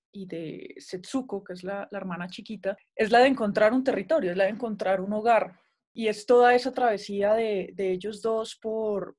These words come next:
por, por hallar el lugar más seguro en donde se puedan quedar. Y creo que es un poco, es lo que estaba tan, lo que ha estado toda la vida tan arraigado en los japoneses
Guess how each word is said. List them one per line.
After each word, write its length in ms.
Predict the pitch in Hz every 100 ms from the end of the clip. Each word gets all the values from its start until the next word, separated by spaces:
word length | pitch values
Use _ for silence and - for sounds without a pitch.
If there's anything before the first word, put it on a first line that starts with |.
| -
por, 520 | 196 180 175 170 180 _ -
por 160 | 208
hallar 300 | 208 196 190
el 100 | 220
lugar 360 | 233 220 196 202
más 160 | 208
seguro 440 | - 226 240 240 233
en 80 | 226
donde 280 | 220 190
se 100 | 185
puedan 380 | 185 180 180 208
quedar. 480 | - 190 202 170 - _ _ _ _ _ _ -
Y 140 | 208
creo 320 | 240 226 233
que 220 | 247 269 196
es 160 | 196
un 120 | 220
poco, 920 | 214 226 - 226 233 233 190 - - - _ _ -
es 160 | 208
lo 100 | 208
que 100 | 214
estaba 480 | 254 - 202 190 202 208
tan, 300 | 240 226 214
lo 140 | 202
que 100 | 202
ha 40 |
estado 300 | 202 226 233
toda 160 | 233 247
la 80 | 226
vida 160 | 190
tan 160 | 185 226
arraigado 420 | 226 202 185 175
en 80 | 185
los 120 | 233
japoneses 760 | 226 196 185 180 185 220 -